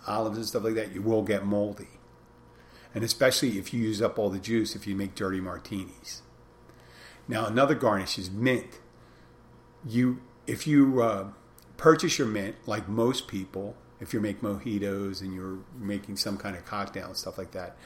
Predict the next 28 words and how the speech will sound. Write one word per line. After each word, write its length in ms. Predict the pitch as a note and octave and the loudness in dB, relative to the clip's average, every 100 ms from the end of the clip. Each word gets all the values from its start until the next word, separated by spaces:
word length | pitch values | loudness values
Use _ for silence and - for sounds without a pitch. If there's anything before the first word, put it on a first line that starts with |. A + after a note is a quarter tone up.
| - - - - - - - - - - - | -20 -20 -20 -20 -20 -20 -20 -20 -20 -20 -10
you 160 | A#2+ B2+ | -2 0
use 360 | B2 C3 B2 | 6 6 4
what 200 | B2+ A2+ | 2 0
you 80 | G2+ | 0
have 420 | G2+ G2+ G2 F#2+ | -2 -2 -2 -2
and 140 | G2+ G#2 | -4 -4
you 40 | |
try 220 | G2+ A#2+ | 0 0
to 80 | G2+ | 0
space 420 | - - G2+ G2 | -4 -4 -4 -4
it 100 | G#2+ | -2
out. 340 | G2 F#2+ F#2+ - - - | -2 -4 -6 -12 -20 -8
You 100 | A2 | -4
know, 140 | G#2 | -2
it 80 | G2+ | -2
doesn't 280 | B2 G#2+ G#2+ | 0 0 0
really 200 | G#2 G2+ | -4 -4
matter 340 | G2+ A#2+ A#2+ | 0 2 2
sometimes 520 | F#2+ A2+ F2+ - F#2 F#2+ | 0 -4 -6 -6 -8 -8
because 260 | - G#2+ G2 | -6 -6 -2
after 300 | G2+ - F#2+ | -2 -2 -4
a 60 | |
week 340 | G#2 A#2+ A#2+ F#2+ | 0 -2 -2 -6
or 60 | |
week 240 | F#2 A2+ - | -6 -6 -6
and 100 | F#2+ | -8
a 80 | |
half, 340 | F#2+ A#2+ F2+ | -4 -4 -4